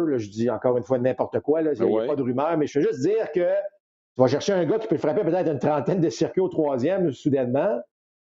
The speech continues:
Speaker 1: Euh, puis t'as un Biggio qui, qui, je pense, a encore des choses à donner, là, même si ça a été plus difficile. La fin de saison a été très bonne pour lui. Alors, il y a, il y a des, euh, des éléments avec lesquels on peut jongler. C'est sûr que le contrat de Grechuk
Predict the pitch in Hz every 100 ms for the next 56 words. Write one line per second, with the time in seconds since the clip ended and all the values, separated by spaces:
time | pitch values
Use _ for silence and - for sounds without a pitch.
0 | - 117 113 110 117 - 113 143 143 156
1 | 123 175 196 139 135 117 110 - - 104
2 | - 147 170 - 123 123 165 156 143 170
3 | 160 147 151 143 202 190 151 160 170 139
4 | 165 165 131 110 196 165 - 151 147 135
5 | 175 147 160 143 135 160 170 147 123 123
6 | 180 220 _ _ _ _ _ _ _ _
7 | _ - 147 165 165 160 165 214 254 240
8 | 196 175 196 202 196 226 196 160 156 214
9 | 170 196 151 160 139 139 196 208 247 262
10 | 220 190 185 180 190 156 170 160 202